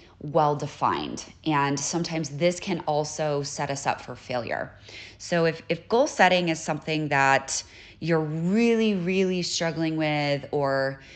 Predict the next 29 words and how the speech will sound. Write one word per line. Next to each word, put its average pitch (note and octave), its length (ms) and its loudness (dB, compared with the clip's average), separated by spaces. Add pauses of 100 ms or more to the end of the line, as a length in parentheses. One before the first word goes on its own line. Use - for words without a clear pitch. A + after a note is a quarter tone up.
(200)
you've D#3+ 200 -4
done D3 220 2
some G#3+ 420 4
work F3+ 380 4
and D#3 100 -2
you've D3 100 -4
had C3+ 180 -6
some F#3 260 -2
successes D#3 760 -2
and C3+ 140 -4
some D#3 300 -4
failures, D3 680 0 (320)
this E3 200 -2
is E3+ 160 -2 (220)
all D3+ 260 0
about C#3 300 0
what C3 180 -2
this B2+ 180 -6
podcast C3+ 720 -4
is, F2+ 300 -4
is C3+ 340 -2 (360)
working D#3+ 1000 -2 (120)
our D#3 140 0
goals C#3+ 840 0 (360)
and D#3 120 0
applying F3 760 0
a E3 80 -2
growth D3 480 -2
mindset, C3 720 -4